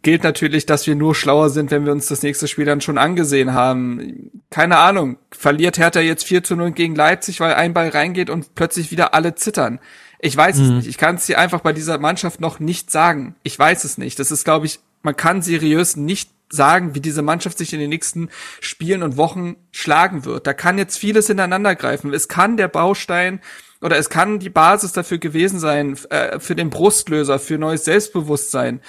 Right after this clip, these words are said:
Speaker 1: Es kann aber auch sechs Punkte gegen zwei Aufsteiger gewesen sein. Wie Luis eben sagt, es gibt zwei Lesarten. Und da tue ich mich auch noch schwer,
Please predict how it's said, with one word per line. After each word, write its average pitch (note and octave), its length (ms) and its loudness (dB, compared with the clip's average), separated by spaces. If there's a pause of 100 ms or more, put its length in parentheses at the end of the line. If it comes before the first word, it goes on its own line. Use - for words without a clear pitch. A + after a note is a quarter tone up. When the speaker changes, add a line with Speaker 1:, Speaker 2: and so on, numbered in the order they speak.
(840)
Speaker 1:
Es - 140 -4
kann F#3+ 400 2
aber F3 320 4
auch E3 140 0
sechs F3 260 -4
Punkte F#3+ 300 -4
gegen E3+ 200 -4
zwei D#3 180 0
Aufsteiger D#3+ 440 -2
gewesen D3 300 -2
sein. C3 240 -2
Wie D#3 100 -2
Luis D#3+ 280 -2
eben D3+ 140 -4
sagt, C#3+ 220 -2
es C#3+ 100 -12
gibt - 160 -6
zwei C#3 220 0
Lesarten. C3 540 -4
Und B2+ 140 -4
da F3 320 6
tue - 260 -6
ich - 100 -8
mich G#3+ 100 -2
auch F3 80 0
noch F3 140 0
schwer, F3+ 400 0